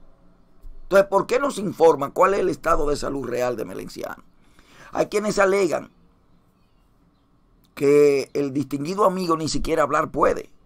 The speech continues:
Que parece que, que tiene un, no se sabe realmente. Dicen que hay entre, en el cráneo tiene como una masa que se le ha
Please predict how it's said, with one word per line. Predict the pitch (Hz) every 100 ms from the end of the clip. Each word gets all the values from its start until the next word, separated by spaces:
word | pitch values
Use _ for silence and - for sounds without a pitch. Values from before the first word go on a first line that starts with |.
| _ _ _ _ -
Que |
parece | - 120 147 156
que, | 151
que | -
tiene | 139 151 156
un, | 156 131 - _ _ _ - _
no | -
se | - 190
sabe | 180 165
realmente. | 143 147 147 151 120
Dicen | 143 165 151
que | 156
hay | 165
entre, | 151 - 131 120 69 - _ _ _ _ _ _ _
en | 127 123
el | 127 -
cráneo | 170 202 170 135
tiene | 131 151 156
como | 131 151
una | 156
masa | 143 160 - 127
que | -
se | -
le | 120 131
ha | 139 131 - -